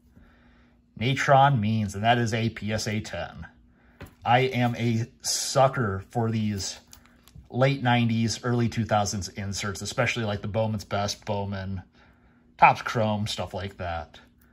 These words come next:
But yeah, it is so hard to find any of these in good condition. And,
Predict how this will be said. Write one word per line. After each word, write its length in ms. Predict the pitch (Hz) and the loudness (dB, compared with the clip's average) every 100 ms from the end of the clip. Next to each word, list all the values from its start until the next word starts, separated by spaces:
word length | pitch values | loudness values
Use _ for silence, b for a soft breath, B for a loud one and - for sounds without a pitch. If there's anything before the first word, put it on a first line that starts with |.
| b b b b | b b b b
But 140 | - 151 | 0 4
yeah, 260 | 135 120 - | 6 4 0
it 120 | 143 | 0
is 160 | 139 - | 0 0
so 240 | - 139 | 0 2
hard 220 | 135 143 | 4 2
to 40 | 123 | 4
find 300 | 127 113 117 | 4 4 0
any 200 | 117 123 | 0 2
of 120 | 120 | 2
these 260 | 110 110 113 | 0 -2 -2
in 120 | 107 | -4
good 240 | 104 104 | -4 -4
condition. 640 | - 101 98 101 104 98 95 b b b b b b - | -4 -4 -2 -2 -4 -4 -6 b b b b b b -2
And, 360 | 139 139 131 | 2 4 4